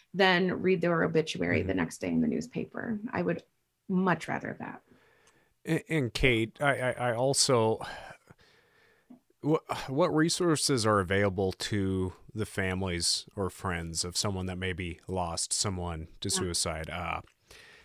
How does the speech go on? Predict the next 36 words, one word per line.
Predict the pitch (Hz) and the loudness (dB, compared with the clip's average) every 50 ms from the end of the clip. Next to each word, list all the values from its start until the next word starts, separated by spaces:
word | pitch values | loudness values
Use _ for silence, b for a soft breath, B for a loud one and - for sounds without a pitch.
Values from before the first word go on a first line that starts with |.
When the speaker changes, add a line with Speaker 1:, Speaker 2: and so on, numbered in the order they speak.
| b b _ | b b _
Speaker 1:
Yeah. | - 101 95 | -4 0 0
Speaker 2:
I, | 101 98 | 0 0
I'm | 85 98 101 101 | 0 -2 -4 -4
thinking | 95 - 113 104 - - - | -2 0 -2 -2 -2 -4 -8
m-, | - 117 113 - - | -10 -10 -12 -10 -8
my, | 117 113 104 104 | -4 -2 -2 -2
my | 104 104 107 104 | 0 0 0 2
dad | 101 98 104 104 101 98 | 2 4 4 4 4 4
lost | 101 101 95 92 - - | 4 2 2 0 -2 -2
his | - 107 98 92 90 - - | -2 -2 -2 -2 -2 -4 -4
brother | - 104 104 98 95 90 95 92 | -2 0 0 0 2 0 0 -2
to | 90 87 | -2 -2
suicide, | - - - 95 90 87 - - 95 87 87 85 85 85 80 | -4 -2 -2 -2 -2 -2 0 0 0 0 -2 -2 -4 -4 -6
and | 87 98 104 104 101 95 90 87 85 | -6 -4 -2 -2 0 0 -2 -4 -4
he | - 113 107 | -2 0 2
is | 95 87 - | 2 2 4
Speaker 1:
Mm-hmm. | - - - - - - | 2 2 0 -4 -6 -4
Speaker 2:
so | - - - - 113 104 | 0 2 4 4 4 4
bitter | 92 92 98 90 87 82 80 - - - | 4 4 4 4 2 0 -4 -6 -4 0
still. | - - - - 101 85 78 78 - _ _ _ _ _ _ _ _ _ _ - - | 2 2 4 4 2 0 -2 -6 -10 _ _ _ _ _ _ _ _ _ _ -8 -2
Speaker 1:
Yeah. | - 98 90 92 90 87 87 82 | 0 0 2 2 2 0 -2 -2
Speaker 2:
Um, | 80 80 85 - B B | -4 -6 -8 -10 B B
Speaker 1:
Yeah. | 175 170 165 B B B B _ - | -6 -6 -6 B B B B _ 2
Speaker 2:
a-, | 135 131 120 110 | 4 4 4 4
and | - 113 117 113 110 110 101 | 4 4 6 6 6 6 4
is, | 107 101 98 - - _ _ B B B B B B B B B - - | 2 2 0 -2 -6 _ _ B B B B B B B B B -8 -4
a-, | |
and | 120 123 - 101 110 107 101 95 | -4 -4 -2 -2 -2 -2 0 0
I | 98 110 | 0 0
personally | 113 - 131 123 - 110 107 101 | 2 2 2 2 2 2 2 2
think | 98 - 117 110 - | 2 2 0 2 4
that | 110 104 101 - | 4 4 4 4
could | - 104 92 | 2 0 2
be | 104 101 101 | 2 2 2
because | 95 98 - - - 98 92 87 82 - | 2 0 0 0 0 2 2 2 2 2
he | - 107 98 92 92 90 90 87 82 | 2 0 0 0 0 -2 -2 -4 -6